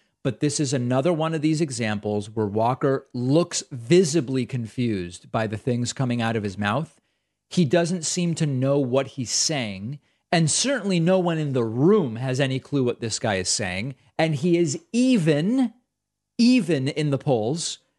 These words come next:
with Raphael Warnock. This is one of the most important races. Not only is it important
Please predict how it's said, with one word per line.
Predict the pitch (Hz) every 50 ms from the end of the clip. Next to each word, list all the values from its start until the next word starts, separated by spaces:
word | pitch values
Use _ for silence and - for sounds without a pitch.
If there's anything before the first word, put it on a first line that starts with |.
| _ _ _ _ _ _
with | 147 165 151 135
Raphael | 151 151 147 139 - 143 131 120 117
Warnock. | 110 104 104 101 95 90 82 82 - -
This | 123 151 143 147
is | 180 160
one | 156 170 170
of | 165
the | 143 160
most | 147 143 147 139 135 -
important | 135 120 - 139 127 113 113 110
races. | 107 107 101 101 - - 90 - - - _ _ _ _ _
Not | 135 139 143 143
only | 151 180 208 220 214 196
is | 185 156 147
it | 147
important | 127 120 113 - 135 113 104 85 90 92 95